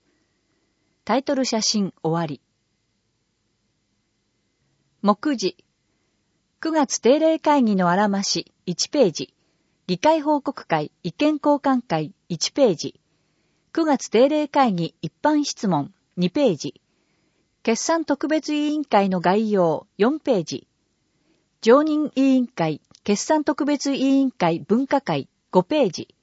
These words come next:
委員会所管事務調査報告、六ページ。請願の審議結果、七ページ。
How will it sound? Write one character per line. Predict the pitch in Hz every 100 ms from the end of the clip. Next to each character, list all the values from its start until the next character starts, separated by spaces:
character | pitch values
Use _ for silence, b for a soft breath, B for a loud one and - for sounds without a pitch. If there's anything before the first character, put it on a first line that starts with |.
| _ _ _ _ _ _
委 | - 254
員 | 311 285
会 | 214 185
所 | 170 190
管 | 294 294
事 | 262
務 | 240 175 -
調 | - 254
査 | 285 302
報 | 262 233
告、 | - - 139 - _ -
六 | 175 - -
ペ | 294 196
ー |
ジ。 | 135 135 _ _ _ _ _ _ _ _
請 | - 262 330
願 | 330 311
の | 285
審 | 269 262 294
議 | 311
結 | 285 269 -
果、 | 160 - _ -
七 | 190 285
ペ | 285 254 165
ー |
ジ。 | -